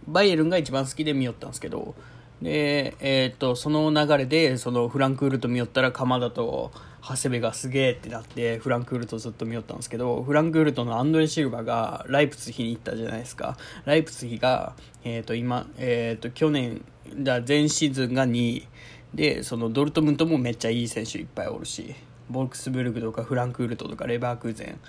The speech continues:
ウニオンベルリンも、メングラも。いや、もう見よったら面白いとこばっかだなと思って。そのメングラすごいし、その次シュツ-、シュツットガルトはその遠藤がおったところでデュエル一位じゃないですか。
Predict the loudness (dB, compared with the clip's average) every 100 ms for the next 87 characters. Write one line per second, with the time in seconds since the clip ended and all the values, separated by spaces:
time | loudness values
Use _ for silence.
0 | -4 2 4 6 4 4 0 -6 -10 -12
1 | -18 -12 -4 0 0 0 -4 -8 -14 -10
2 | 0 2 2 0 0 4 4 4 4 2
3 | 4 2 4 4 4 0 -2 -2 2 2
4 | 4 0 -6 -10 -10 -12 -12 -10 -10 -14
5 | -18 -20 -20 -12 -2 0 4 4 4 4
6 | 2 0 0 0 -2 -4 -4 -2 -2 -2
7 | -2 -2 -4 -6 -14 -20 -20 -18 -10 -6
8 | -6 -2 0 0 -2 -8 -6 -6 -6 -2
9 | 0 0 -2 -2 -4 -6 -10 -8 -8 -6
10 | -4 0 0 0 -6 -8 -8 -8 -8 -10
11 | -12 -14